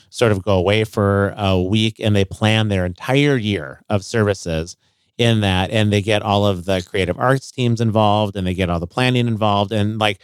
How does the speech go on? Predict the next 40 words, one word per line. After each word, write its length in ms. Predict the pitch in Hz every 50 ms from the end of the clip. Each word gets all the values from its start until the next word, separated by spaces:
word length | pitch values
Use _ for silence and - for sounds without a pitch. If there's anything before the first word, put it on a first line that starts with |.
| _ _ _ _
once 300 | 107 120 127 135 - -
that 200 | - 123 101 98
whole 200 | - 117 110 107
machine 340 | 104 98 - - 110 104 101
is 120 | 95 90
in 100 | 90 90
motion, 380 | 95 110 131 131 - - 98 101
you 80 | 107
can't 260 | - - 135 113 95 95
deviate 400 | 107 107 104 101 95 92 85 -
from 140 | - 95 98
that 120 | 95 87
machine 460 | 92 90 - - 107 101 92 95 95 95 _ _ _ _ - - -
at 140 | 113 113 113
all. 160 | 120 120 113
You 160 | 117 127 139
can't 280 | - - 151 135 98 107
leave 260 | 110 127 151 160 127
Macedonia 640 | 113 104 98 101 - 117 110 110 107 101 98 92 87
like 180 | 87 95 95 -
they 80 | 101
might 200 | 95 101 98 95
have 80 | 95 95
in 80 | 98
the 60 | 98 92
book 200 | 101 101 95 101
of 60 | 98
Acts 260 | 101 92 92 - -
or 80 | 110 104
whatever. 320 | 101 98 95 92 95 104
There's 220 | 101 113 110 104 104
just, 180 | 113 - - 123
it's 120 | 113 -
almost 260 | 113 113 110 110 -
impossible 460 | 107 101 - 104 101 - - 92 95 90
to 80 | 95
follow 320 | - - 101 98 98 98 92
in 60 | 90
the 80 | 92 90
story 560 | - - - 123 127 113 92 92 92 92 95